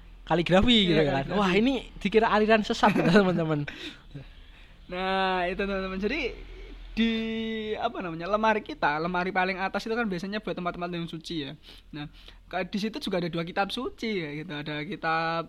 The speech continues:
Speaker 2: kalau di Muslim kan ada Al-Quran.
Speaker 1: Hmm, dan ada Injilnya juga, teman-teman.
Speaker 2: Ada Injil kayak gitu. Nah, itu ya asiknya kayak gitu, teman-teman. Jadi ya nggak masalah ya, Pak ya.
Speaker 1: Iya, dan aman sekali dikasih di ini ya, di lemari ada dua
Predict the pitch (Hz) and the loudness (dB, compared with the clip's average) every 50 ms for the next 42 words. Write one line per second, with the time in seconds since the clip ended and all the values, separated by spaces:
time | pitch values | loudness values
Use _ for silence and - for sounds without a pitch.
0 | - - _ _ _ - 170 165 170 165 175 165 160 165 165 170 170 - - 233 | -10 -20 _ _ _ -8 -6 -6 -4 -4 -2 -2 -2 -2 -2 -4 -4 -4 -2 -2
1 | 240 262 254 226 190 165 160 165 165 185 - - 147 170 185 180 165 139 131 123 | -2 0 -2 -2 -2 -2 -4 -4 -6 -10 -8 -4 -2 -2 0 0 -2 -4 -8 -10
2 | 131 135 131 127 117 - - _ - - - - 160 165 170 165 165 - 175 165 | -10 -12 -12 -12 -14 -16 -20 _ -20 -20 -8 -4 -2 -2 0 -2 -2 0 0 2
3 | 156 156 156 160 143 160 165 170 170 170 160 190 170 202 185 160 165 160 151 147 | 2 2 2 0 2 2 2 2 2 0 0 -2 0 0 0 0 0 -2 -4 -4
4 | 139 139 131 135 147 151 160 160 175 170 165 156 151 147 143 139 143 110 147 143 | -4 -4 -6 -6 -6 -6 -8 -6 -6 -4 -4 -4 -4 -6 -8 -10 -10 -12 -14 -14
5 | - 135 143 - - - - _ - - - - - _ - 180 160 135 - _ | -14 -16 -18 -18 -20 -20 -20 _ -20 -20 -20 -20 -20 _ -14 -12 -12 -12 -14 _
6 | _ _ - _ _ _ _ _ _ _ _ _ _ _ _ _ - - 196 - | _ _ -20 _ _ _ _ _ _ _ _ _ _ _ _ _ -12 -12 -12 -8
7 | - 269 294 302 311 294 247 - - - _ _ - - 233 247 247 233 226 - | -4 -2 0 2 2 2 0 -4 -8 -14 _ _ -12 -6 -2 0 0 0 -2 0
8 | - 220 233 233 262 247 269 302 285 262 240 240 233 285 247 254 233 226 214 202 | 0 0 0 0 -2 -4 -2 -2 0 0 -2 -2 -2 -4 -4 -2 -2 -4 -4 -6
9 | 202 190 185 185 - 220 262 294 - - - - - _ _ _ - - - 370 | -6 -6 -8 -6 -6 -4 -4 -4 -6 -8 -12 -18 -20 _ _ _ -18 -14 -12 -8
10 | 370 330 226 220 240 285 - - 440 415 403 370 208 208 214 247 254 - 240 208 | -6 -4 -2 -2 0 -2 0 4 4 6 6 6 6 4 2 2 0 0 0 2
11 | 214 - 220 220 - _ _ _ _ - - 233 233 233 226 202 - _ _ _ | 2 0 -2 -4 -6 _ _ _ _ -4 0 0 0 0 0 -4 -10 _ _ _
12 | _ _ _ _ _ _ - 233 269 277 285 285 302 302 285 330 330 302 262 226 | _ _ _ _ _ _ -2 -2 0 2 2 2 0 0 -2 -2 -2 -2 -2 -4
13 | - 208 - 208 202 190 220 214 170 - 196 196 220 254 233 196 180 180 185 - | -4 -4 -2 -2 -2 -2 -4 -4 -4 -4 -2 -2 -2 0 0 0 -2 -2 -4 -4
14 | - 175 170 180 185 208 240 240 220 202 175 175 170 - 175 170 165 - 170 165 | -2 -2 0 0 0 0 0 0 0 -2 -2 -4 -4 -4 -4 -4 -2 -2 -2 -2
15 | 165 165 165 160 | 0 0 -2 -2